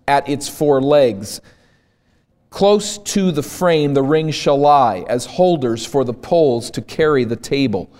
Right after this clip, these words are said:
You shall make the poles of acacia wood and overlay them with gold, and the table shall be carried with these. And you shall make its plates and dishes for incense, and its flagons and bowls with which to pour drink offerings.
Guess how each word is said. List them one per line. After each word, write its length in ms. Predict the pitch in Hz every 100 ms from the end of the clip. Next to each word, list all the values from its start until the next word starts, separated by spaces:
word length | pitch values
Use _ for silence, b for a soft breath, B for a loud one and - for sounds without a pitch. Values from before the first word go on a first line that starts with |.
| B B B B
You 100 | 139
shall 220 | - 151
make 260 | 151 180 185
the 60 |
poles 340 | 185 - 180 156
of 80 | 139
acacia 560 | 135 170 175 175 156
wood 260 | 127 139 135
and 160 | 139
overlay 540 | 143 143 143 147 160 175
them 240 | 147 147
with 240 | 139 120 120
gold, 580 | 147 156 120 110 113 B B B B -
and 180 | 151 147
the 60 |
table 440 | 139 185 185 156 139
shall 240 | - 147
be 140 | 131
carried 580 | 123 - 185 180 139 123
with 480 | 127 139 131 - 120
these. 600 | 151 143 104 - - - _ _ _ b b
And 140 | 147 151
you 120 | 170
shall 220 | - 185
make 300 | 170 190 190
its 200 | 165 - -
plates 640 | - 214 180 143 - - -
and 240 | 143 131
dishes 420 | 170 196 - 131
for 280 | - 151 139
incense, 580 | 175 185 - 151 131 131
and 160 | 147 143
its 300 | 135 - -
flagons 600 | - 175 180 170 143 131
and 240 | - 135 117
bowls 460 | 165 170 139 131
with 220 | 135 135
which 260 | 135 156 -
to 120 | -
pour 380 | 120 - 170 156
drink 480 | 120 139 165 202 -
offerings. 520 | 120 123 - 135 131